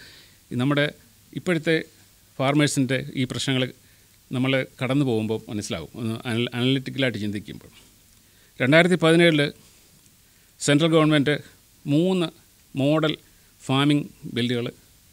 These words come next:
ആ, റിലീസ് ചെയ്തു. രണ്ടായിരത്തി പത്തൊമ്പതില് മൂന്ന് ഓർഡിനൻസ് ഉണ്ടാക്കി. ഓർഡിനൻസ് ലോ അല്ല,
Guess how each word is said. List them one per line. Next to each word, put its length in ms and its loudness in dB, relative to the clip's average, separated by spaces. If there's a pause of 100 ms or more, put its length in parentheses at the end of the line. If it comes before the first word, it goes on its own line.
(1120)
ആ, 280 0
റിലീസ് 560 2
ചെയ്തു. 200 -8 (1200)
രണ്ടായിരത്തി 500 4
പത്തൊമ്പതില് 560 2 (600)
മൂന്ന് 440 2
ഓർഡിനൻസ് 580 4
ഉണ്ടാക്കി. 320 -10 (580)
ഓർഡിനൻസ് 420 0
ലോ 240 0
അല്ല, 240 -2